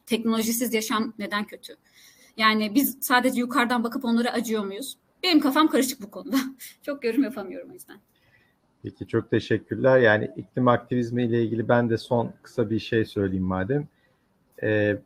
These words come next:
Speaker 2: hani bu dediğin tarzda bilgiye dayalı, bilgi üretimine dayalı bir iklim eylemi, e, anlamında bir şey. Aslında Türkiye'de, e,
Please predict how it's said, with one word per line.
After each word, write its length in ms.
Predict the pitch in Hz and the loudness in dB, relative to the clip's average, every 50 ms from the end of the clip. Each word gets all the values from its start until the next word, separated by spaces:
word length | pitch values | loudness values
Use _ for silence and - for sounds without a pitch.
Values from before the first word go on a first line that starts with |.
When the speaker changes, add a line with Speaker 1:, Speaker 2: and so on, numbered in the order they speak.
| _ _ | _ _
Speaker 2:
hani 220 | - 123 117 110 | -4 -4 -4 -2
bu 100 | 110 - | 0 4
dediğin 340 | 139 131 127 139 147 160 156 | 4 6 6 6 6 6 6
tarzda 440 | - 143 135 131 117 107 120 110 104 | 6 6 6 6 6 4 0 0 0
bilgiye 440 | 117 117 117 113 123 135 139 139 135 | -2 -4 -2 2 4 4 4 6 6
dayalı, 460 | 131 123 120 117 110 120 120 117 - - _ _ _ _ - | 4 4 4 4 2 0 0 -2 -4 -6 _ _ _ _ -10
bilgi 220 | 117 117 117 135 | -10 -4 0 2
üretimine 520 | 139 131 123 117 120 - 120 113 113 110 101 | 2 4 2 2 0 -2 -2 -2 0 0 2
dayalı 540 | 110 107 107 107 110 117 113 113 113 - _ _ _ _ _ - | 2 2 2 2 2 2 2 2 2 -2 _ _ _ _ _ -8
bir 140 | 110 104 | -8 -8
iklim 340 | - - - _ - 131 113 | -8 -10 -12 _ -6 -4 -2
eylemi, 500 | - 113 110 104 107 107 110 113 107 95 - _ _ _ _ _ _ - - | 0 0 0 0 2 2 2 2 0 -2 -4 _ _ _ _ _ _ -10 -8
e, 60 | 101 | -8
anlamında 640 | 98 - 104 107 101 101 101 101 101 98 104 95 | -6 -6 -6 -8 -6 -8 -8 -8 -8 -8 -8 -8
bir 40 | 98 | -8
şey. 200 | - - 170 175 | -6 -2 0 2
Aslında 480 | 143 120 - - - 123 123 135 147 - | 2 0 -2 -4 -6 -4 -2 -2 -2 -4
Türkiye'de, 680 | - 135 127 _ - 120 110 104 113 170 185 170 - - _ _ _ _ _ _ _ _ _ _ _ _ _ - - | -6 -18 -18 _ -2 -2 0 2 2 2 0 0 -2 -8 _ _ _ _ _ _ _ _ _ _ _ _ _ -4 0
e, 400 | - 113 110 110 107 107 107 | 2 4 4 4 4 4 4